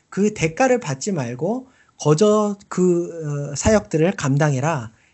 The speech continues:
이러한 말씀이었습니다. 그런데요, 그 당시 제가 차를 어-,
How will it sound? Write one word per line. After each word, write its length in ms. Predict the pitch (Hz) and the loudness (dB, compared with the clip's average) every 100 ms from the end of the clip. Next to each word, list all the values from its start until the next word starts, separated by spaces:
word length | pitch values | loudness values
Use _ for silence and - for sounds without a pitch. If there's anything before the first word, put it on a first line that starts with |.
| - | -8
이러한 320 | 170 254 262 | 2 2 2
말씀이었습니다. 1000 | 156 135 214 202 156 127 107 95 95 - _ _ _ _ _ _ - | 0 -2 -2 -2 -4 -6 -10 -12 -16 -20 _ _ _ _ _ _ -2
그런데요, 760 | 208 269 233 208 190 120 104 _ _ _ - | 4 6 6 6 4 0 -8 _ _ _ -4
그 200 | 233 262 | 0 2
당시 460 | 190 196 220 220 | 2 -2 2 0
제가 580 | - 175 202 196 131 110 - | 2 2 4 2 0 -6 -6
차를 340 | - 254 233 | 0 2 2
어-, 260 | 147 160 | 2 0